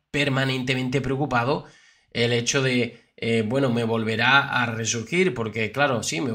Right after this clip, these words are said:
me estoy haciendo las pruebas, pero tengo ya la cosa de, bueno, si lo he tenido una vez, ¿por qué no me, se me puede volver a reproducir, no? Eh, es un miedo que todo el que ha tenido cáncer, bueno, lo, lo, lo sabréis por desgracia, y es algo recurrente el hecho de pensar que te pueda volver a pasar, ¿no?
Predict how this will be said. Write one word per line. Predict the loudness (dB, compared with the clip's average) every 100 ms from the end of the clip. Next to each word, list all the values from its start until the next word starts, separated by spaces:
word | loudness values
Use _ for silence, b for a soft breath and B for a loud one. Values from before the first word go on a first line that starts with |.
| -6
me | -6 -8
estoy | -4 -4
haciendo | -4 -2
las | -2
pruebas, | 0 0 0 0
pero | -2 -2 -4 b b b b -20 -14
tengo | -6 -2 2
ya | 4
la | 4 4
cosa | 2 -2 0
de, | 0
bueno, | 0 0
si | -2 -4
lo |
he | -4
tenido | -2
una | 0 0
vez, | 0
¿por | -2 -2
qué | 0
no | 0
me, |
se | 0
me | -2
puede | -2 0
volver | 2 2 0
a |
reproducir, | -4 -8 -4 -2 0
no? | 0 -2 B B _
Eh, | -4 0
es | 2
un | 4
miedo | 4 4
que | 0
todo | 0 0
el |
que | 0
ha | 0
tenido | 0 0
cáncer, | 0 0 0
bueno, | 0 -2 -4
lo, | -4 -4 -4
lo, | -4
lo | -4 -4
sabréis | -4 -2 -4
por | -4 -6
desgracia, | -4 -4 -4 -2 -2 -4 b b b b _ _
y | 2
es | 6
algo | 6 4 2 2
recurrente | 0 0 -2 2 2 2
el | 0
hecho | 0 0 0
de | 0
pensar | 0 0 2 2 2 0
que | -4
te | -4
pueda | -2 0
volver | 2 0 0
a | -2
pasar, | -2 4 6 6
¿no? | 2 0 0